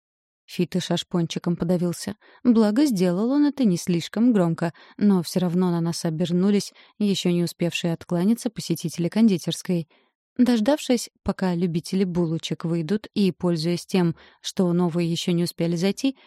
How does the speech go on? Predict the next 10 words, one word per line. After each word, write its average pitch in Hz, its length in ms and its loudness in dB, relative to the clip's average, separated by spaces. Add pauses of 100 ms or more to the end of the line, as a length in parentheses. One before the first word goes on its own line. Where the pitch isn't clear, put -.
(180)
я 214 200 4
быстро 170 580 -2
оторопевшему 170 640 -4
пекарю 190 380 -2
выдала: 175 380 0 (640)
«Слушайте, 175 640 0
но 175 140 4
без 165 260 2
вас 196 280 0
никак». 196 520 -2